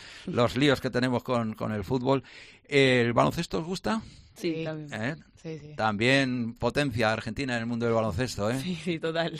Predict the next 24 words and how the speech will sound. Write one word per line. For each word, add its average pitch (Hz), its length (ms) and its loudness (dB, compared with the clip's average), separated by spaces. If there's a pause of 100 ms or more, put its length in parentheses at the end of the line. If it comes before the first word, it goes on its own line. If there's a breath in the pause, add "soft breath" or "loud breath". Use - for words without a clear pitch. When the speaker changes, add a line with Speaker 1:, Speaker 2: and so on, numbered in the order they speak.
Speaker 1:
También 120 320 0
hemos 170 160 0
tenido 147 240 0
aquí 135 160 0
argentinos 131 480 0
buenos, 131 380 -2
¿eh? 151 160 -4 (100)
<laughs> 101 220 -10
En 117 180 -6
el 110 80 -6
equipo 120 280 -4
de 120 60 2
baloncesto. 113 560 -2 (360 loud breath)
Bueno, 147 180 4
pues - 180 -2
hoy 170 100 4
las 156 180 2
chicas - 680 -2 (260)
de, 104 280 -12
de, 101 480 -4
del 98 400 -6
Casademón 113 540 2
Zaragoza, 120 580 2 (600 loud breath)
eh, 117 420 4